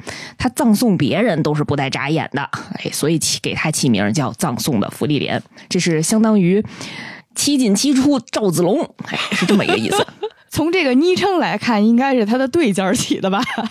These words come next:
Speaker 1: <laughs> 对，对，对。
Speaker 2: 见着他就准备哭丧了。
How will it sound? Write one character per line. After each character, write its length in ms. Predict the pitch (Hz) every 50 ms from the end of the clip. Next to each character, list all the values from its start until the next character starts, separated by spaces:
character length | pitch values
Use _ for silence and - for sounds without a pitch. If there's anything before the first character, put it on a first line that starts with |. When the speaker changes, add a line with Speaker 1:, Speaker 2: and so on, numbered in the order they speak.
| - - _ _ _
Speaker 1:
<laughs> 540 | _ _ - 370 - - 381 370 427 - -
对， 180 | 262 208 185
对， 160 | 202 208 202 180
对。 260 | - 175 180 202 180 - - - - _ - - - - - _ _ _ - - - - - - - - -
Speaker 2:
见 200 | - 339 285 226
着 60 | 208
他 200 | 208 226 247 233
就 100 | 214 202
准 160 | 180 196 -
备 160 | 151 160 170
哭 180 | 165 - - 214
丧 260 | - 220 185 180 175
了。 80 | 143